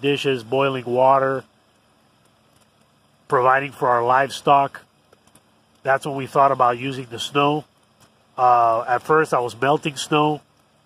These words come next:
using a propane burner that we have for a turkey fryer that we used several years ago. This worked out really well, but it's very time-consuming and uses up propane that later could be used for a different purpose.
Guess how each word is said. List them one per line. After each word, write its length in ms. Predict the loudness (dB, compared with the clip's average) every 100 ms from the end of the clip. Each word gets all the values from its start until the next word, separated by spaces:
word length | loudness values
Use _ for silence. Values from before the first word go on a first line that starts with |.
| _
using 300 | -12 -10 -8
a 160 | -6 -6
propane 760 | -2 0 0 -2 -6 -6 -6
burner 460 | 0 0 0 -4 -8 _ _ _ _ _ _ _ _
that 200 | -4 -4
we 140 | -4 -2
have 380 | 0 2 0 -2
for 320 | -6 -2 -2
a 300 | -2 -4 -8 _
turkey 260 | -6 -6 -6
fryer 300 | -2 0 0
that 120 | -2
we 100 | -6
used 380 | -6 -8 -10 -16 -20 -8
several 260 | -4 -2
years 260 | -2 -4 -2
ago. 260 | 2 0 0 _ _ _ _ _ _ _
This 220 | -6 -2
worked 260 | 2 0 2
out 160 | 0 0
really 220 | 0 0
well, 260 | 4 4
but 100 | 4
it's 80 | -2
very 200 | -4 -4
time-consuming 880 | -2 -2 -2 -8 -8 -8 -6 -8 -10 -8
and 300 | -4 -4 -6 -12 _ _ _ _ _ _
uses 360 | -8 -6 -4 0
up 220 | 0 0 _ -2
propane 480 | 0 0 -4 -4
that 180 | -6 -6
later 280 | -4 -2 -2
could 160 | -4 -8
be 80 |
used 340 | -8 -8 -8 -8
for 400 | -6 -4 -4 -6
a 60 |
different 320 | -6 -6 -8 -2
purpose. 480 | 0 0 -6 -8